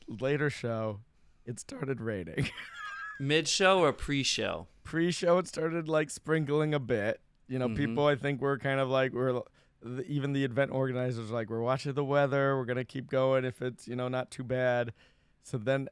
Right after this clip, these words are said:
Speaker 1: during the show, it started coming down a little bit. mo-, I mean, it wasn't, wasn't ever downpour. It wasn't ever, like, unbearable, but just, like, a light sprinkling through the whole <laughs> show.
Speaker 2: Yeah, wow.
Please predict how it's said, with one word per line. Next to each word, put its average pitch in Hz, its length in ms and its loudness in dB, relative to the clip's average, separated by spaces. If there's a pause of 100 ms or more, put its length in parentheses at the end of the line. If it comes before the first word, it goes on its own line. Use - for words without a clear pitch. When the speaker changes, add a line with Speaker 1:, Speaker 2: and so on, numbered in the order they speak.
Speaker 1:
during 160 340 2
the 143 80 2
show, 127 300 2
it 113 100 -2
started 120 300 -2
coming 120 280 -4
down 113 240 0
a 113 40 -2
little 117 260 0
bit. 113 220 0 (540)
mo-, 165 180 -6
I 196 100 6
mean, 214 160 6
it 220 60 6
wasn't, 220 340 6
wasn't 240 280 10
ever 214 160 10
downpour. 147 760 6
It 131 80 0
wasn't 156 280 4
ever, 139 360 4
like, 127 340 0 (220)
unbearable, 151 840 4
but 143 140 -2
just, 139 220 -2
like, 156 200 2
a 156 200 8 (400)
light 196 280 2
sprinkling 143 760 0
through 139 180 -2
the 135 120 2
whole 147 240 4
<laughs> - 40 -2
show. - 340 -8 (800)
Speaker 2:
Yeah, 113 500 0
wow. 107 420 0